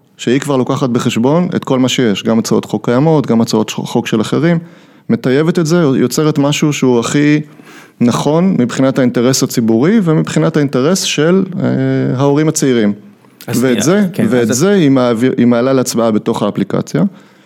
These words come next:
Speaker 1: אם זה עובר את הרף של עשרים וחמישה אחוז קוורום ורוב רגיל, זה נכנס ל-, לסדר היום של חברי הכנסת. עכשיו, יכול להיות שלאורך זמן,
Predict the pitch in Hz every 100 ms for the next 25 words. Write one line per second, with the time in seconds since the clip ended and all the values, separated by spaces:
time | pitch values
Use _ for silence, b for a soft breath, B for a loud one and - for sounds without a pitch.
0 | B - 160 143 127 123 127 120 113 110
1 | 101 - 104 104 135 127 123 127 123 120
2 | 101 113 117 104 98 104 107 101 98 104
3 | 160 - B B B B 117 147 139 131
4 | 131 123 113 - 110 - 120 113 120 117
5 | 104 113 104 104 104 90 - - - -
6 | 120 101 113 - 196 175 117 131 - 117
7 | 117 123 107 101 95